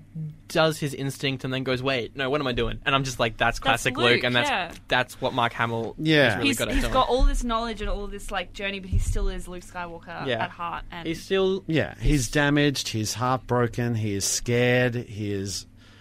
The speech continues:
Speaker 3: running away, and it's heartbreaking to see, but it was beautifully done,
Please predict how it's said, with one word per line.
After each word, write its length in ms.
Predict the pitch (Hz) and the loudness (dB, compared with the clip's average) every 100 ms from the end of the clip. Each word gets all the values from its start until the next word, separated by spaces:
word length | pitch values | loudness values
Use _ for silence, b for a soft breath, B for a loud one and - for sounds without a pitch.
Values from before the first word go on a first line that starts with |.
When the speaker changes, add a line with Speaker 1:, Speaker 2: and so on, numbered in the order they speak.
| B B | B B
Speaker 3:
running 320 | 110 120 135 123 | -2 2 2 2
away, 380 | 101 98 101 - | 0 -2 -2 -2
and 160 | 107 | -4
it's 120 | 110 - | -2 -2
heartbreaking 640 | 135 139 135 117 110 107 | -2 0 0 0 0 -4
to 60 | |
see, 300 | 101 113 101 | -4 -6 -6
but 220 | 92 98 90 | -6 -8 -8
it 120 | 90 | -8
was 200 | 101 95 | -8 -10
beautifully 520 | - 104 107 107 98 | -8 -6 -6 -6 -8
done, 460 | 90 87 87 87 | -6 -6 -6 -8